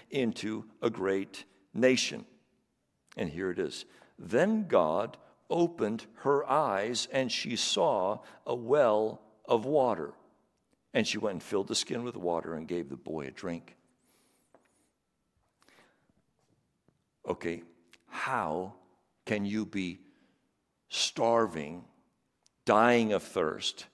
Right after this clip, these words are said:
and not see a well that is there? She could not see it.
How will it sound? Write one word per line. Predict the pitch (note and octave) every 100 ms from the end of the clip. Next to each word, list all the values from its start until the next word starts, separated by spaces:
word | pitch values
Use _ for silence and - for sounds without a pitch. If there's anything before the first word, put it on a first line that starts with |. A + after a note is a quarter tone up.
| _ -
and | G2 G2
not | G#2 A#2
see | - D3+
a | A#2+
well | G2+ F#2+ F#2+ C#2 C#2 - _ _ _ _ _ _ _ _ _ _ _ _ _ _
that | - G2
is | G2+ F#2+ F#2+
there? | A#2+ A#2+ E2+ C#2+ - - _ _ _ _ _ _ _ _ _ _ _ _ _ _ _ _ _
She | - A2
could | A2 - B2+
not | C3+ G#2+ -
see | - -
it. | A2 -